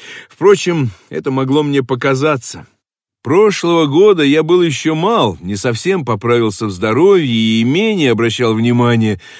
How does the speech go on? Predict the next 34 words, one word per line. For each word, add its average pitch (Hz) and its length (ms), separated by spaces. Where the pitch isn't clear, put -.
на 120 160
все 131 300
происходившее 113 800
у 110 40
нас 113 200
в 104 140
доме. 98 440
Всех 165 340
знакомых 117 720
ездило 139 420
очень 143 280
много, 151 480
но 95 140
я 127 220
их 131 200
мало 120 360
знал. 85 480
Мне 123 200
хорошо 131 400
известны 120 540
и 107 40
памятны 123 480
только 120 300
те, 147 340
которые 139 380
бывали 147 360
у 147 80
нас 139 200
почти 135 360
ежедневно 127 680
и 90 60
которые, 104 400
как 107 200
видно, 120 440